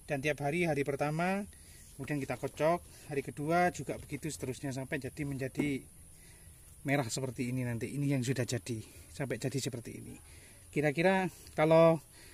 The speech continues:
pemancingan seperti ini butuh waktu antara,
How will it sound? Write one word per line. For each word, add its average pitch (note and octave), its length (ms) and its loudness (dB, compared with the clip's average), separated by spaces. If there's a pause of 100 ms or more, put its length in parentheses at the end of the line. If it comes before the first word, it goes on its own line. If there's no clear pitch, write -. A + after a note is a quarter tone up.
(240)
pemancingan D#3+ 560 6
seperti D#3+ 400 4
ini F#3 160 4
butuh D3 400 2
waktu D3+ 240 0
antara, C#3 800 2